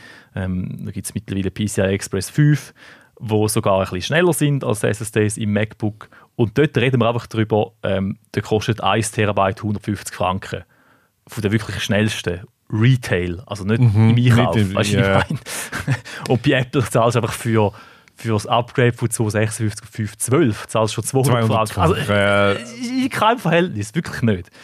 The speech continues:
Speaker 1: Und auch beim, beim, beim ram, ähm, dort ist er unerhört schnell, der Apple ram, aber das muss er auch, weil es ja für,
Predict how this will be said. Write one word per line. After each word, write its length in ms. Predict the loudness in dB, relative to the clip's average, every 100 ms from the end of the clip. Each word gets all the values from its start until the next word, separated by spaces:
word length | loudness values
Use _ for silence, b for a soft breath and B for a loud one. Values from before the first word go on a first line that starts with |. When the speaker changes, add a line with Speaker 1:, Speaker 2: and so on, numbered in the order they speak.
| B B -4
Speaker 1:
Und 160 | 0
auch 40 | 2
beim, 100 | 0 -2 -4
beim, 180 | -2
beim 160 | 0 2
ram, 320 | 2 2 0 -6 B B B -4
ähm, 480 | 0 0 0 -4 -8 _ _ _ _
dort 200 | 0 0 0
ist 180 | 0
er 100 | 0 -2 _ _
unerhört 560 | 4 6 6 4 2
schnell, 300 | 0 2 2 0
der 120 | -2 -4
Apple 260 | -4 0
ram, 340 | 2 2 0 -4
aber 220 | -4 -2
das 160 | -2 0
muss 300 | 2 2 2
er 100 | 2
auch, 200 | 2 2
weil 100 | 0
es 140 | 0
ja 180 | 0 0
für, 520 | -2 -2 2 2 0